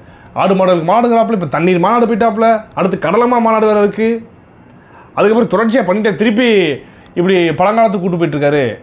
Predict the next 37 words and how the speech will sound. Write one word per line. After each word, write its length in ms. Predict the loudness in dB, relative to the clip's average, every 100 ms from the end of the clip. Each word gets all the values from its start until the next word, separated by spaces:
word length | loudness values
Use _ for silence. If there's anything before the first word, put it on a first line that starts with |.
| -6
என்ன 200 | -2 0
நினைச்சிட்டு 280 | 2 2 2
இருக்காரு 160 | 0
சீமான் 460 | 0 -2 0 -2 -4 -6
அப்படின்னு 240 | -2 0
அறிவார்ந்தவர்கள் 760 | 0 2 2 2 2 2 0 0
போல 460 | 0 0 -2 -4 -14 -20 -20 -20 -10
சில 180 | -2 0
தற்கொலைகள் 480 | 0 0 0 2 2
வந்து 200 | 2 0
நம்மளை 160 | -2
பார்த்து 200 | -2 -2
கேள்வி 160 | -2 -2
எழுப்புறாங்க. 300 | -2 -2 -4 -8
உண்மையிலேயே 640 | -2 2 4 2 2 0 -2 -8 -20 -20 -20 -16 -6
ஆனால் 180 | -4
சீமான் 320 | -2 0 2 2
அவர்கள் 260 | 2 2
செய்யக்கூடிய 360 | 0 0 0 0
அரசியல் 260 | 0 -2
என்பது 200 | -2 -2
நம்ம 200 | -2 -2 -6 -10 -14 -8 -2
தொடர்ச்சியா 280 | 0 0
சொல்லிட்டு 180 | -2 0
தான் 120 | 0
இருக்கோம். 260 | 0 0 -4 -10 -20 -20 -20 -8
இவங்க 260 | -2 0 2
நினைச்சிட்டு 200 | 2 2
இருக்காங்க, 160 | 2
நம்ம 180 | 2 2
ஏதோ, 220 | 2 2 -2 -6 0
அஹ், 400 | 2 2 2 0
ஓட்டு 320 | 0 0 0
போட்டானோ, 520 | 0 0 0 0 0
ஓட்டு 320 | 0 0 0
போட்டுறோம், 400 | 0 0 2 2
ஜெயிச்சிடணும், 580 | 2 0 0 0 0